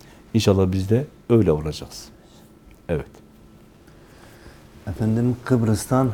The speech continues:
Speaker 2: Hüseyin Gürçınar, mürşidimize Kıbrıs'tan sevgi ve selamlarımızı iletiyoruz.
Speaker 1: Aleykümselam.
Speaker 2: Canlı yayını çok özlemiştik. Bu coğrafyalarda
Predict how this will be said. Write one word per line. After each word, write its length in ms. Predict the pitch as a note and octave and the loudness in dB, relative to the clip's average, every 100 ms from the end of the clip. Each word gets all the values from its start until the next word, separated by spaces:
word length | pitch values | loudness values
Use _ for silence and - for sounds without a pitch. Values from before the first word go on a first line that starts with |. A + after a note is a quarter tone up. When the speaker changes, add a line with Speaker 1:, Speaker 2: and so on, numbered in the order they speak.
| G#2+ | -4
Speaker 2:
Hüseyin 560 | F#2+ A#2 A2+ A#2 F#2+ | -2 2 4 4 2
Gürçınar, 640 | F#2+ A2 - A2 G2 B2+ C#3 - - - G2+ | 2 2 0 -2 2 2 0 -8 -16 -4 0
mürşidimize 720 | G2 - F#2 G2 F#2+ G#2+ B2+ - | 0 0 2 2 2 2 2 0
Kıbrıs'tan 560 | A2 G2+ F#2 - B2 | 0 0 0 0 0
sevgi 420 | A#2+ G#2 F#2 G2+ | 2 2 2 2
ve 80 | G#2+ | 0
selamlarımızı 840 | G2 F#2+ F#2 F#2 F2+ F2+ F2+ G#2+ F2+ | 0 2 2 4 2 0 0 -2 -2
iletiyoruz. 680 | F2+ E2+ - G2 A2 C3 - - - | -2 -2 -2 -2 -2 -4 -8 -20 -20
Speaker 1:
Aleykümselam. 460 | - E2+ - - - - - - - - G2 | -18 -16 -18 -20 -20 -20 -20 -20 -20 -14 -2
Speaker 2:
Canlı 360 | G2 G#2 A2 | 4 6 6
yayını 440 | A#2+ A2 G#2 A#2 A#2+ | 8 8 8 4 2
çok 220 | C3 A2 | 2 2
özlemiştik. 760 | G2 F#2 F#2+ E2+ - C#3 C#3 - | 0 2 2 0 -4 -4 -4 -4
Bu 200 | G2 A2+ | 0 2
coğrafyalarda 1040 | G2 G#2 A2+ - G2 F#2 F#2 F2+ B2 B2 | 2 2 2 2 2 4 2 4 2 2